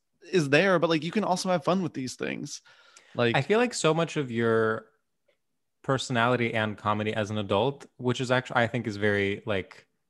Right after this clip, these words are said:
Speaker 2: very nice, is, like, almost you embracing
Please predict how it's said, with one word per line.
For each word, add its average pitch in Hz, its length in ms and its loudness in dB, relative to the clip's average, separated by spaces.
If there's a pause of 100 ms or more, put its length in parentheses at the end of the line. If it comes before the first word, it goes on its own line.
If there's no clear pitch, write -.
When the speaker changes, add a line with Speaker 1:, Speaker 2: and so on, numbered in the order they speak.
Speaker 2:
very 113 260 0
nice, 107 380 0
is, 117 220 0
like, 110 400 2
almost 117 460 4
you 104 600 0 (640)
embracing 113 840 2